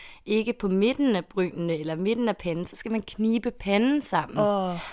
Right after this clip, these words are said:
Speaker 1: Og så tror jeg, Line kom ind i den samtale også, og var sådan, "Jamen, det skal være panden, fordi det kan ikke være brynene."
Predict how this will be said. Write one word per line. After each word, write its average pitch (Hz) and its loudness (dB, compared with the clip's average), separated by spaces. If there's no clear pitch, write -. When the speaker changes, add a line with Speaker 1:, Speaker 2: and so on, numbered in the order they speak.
Speaker 1:
Og 202 -2
så 233 0
tror 240 0
jeg, 226 4
Line 240 4
kom 220 0
ind 190 2
i 180 -2
den 202 -2
samtale 196 2
også, 208 0
og 185 -4
var 190 2
sådan, 202 -2
"Jamen, 185 -2
det 190 -6
skal 233 -2
være 196 2
panden, 202 0
fordi 190 -4
det - -10
kan 214 -2
ikke 202 0
være 175 -4
brynene." 220 2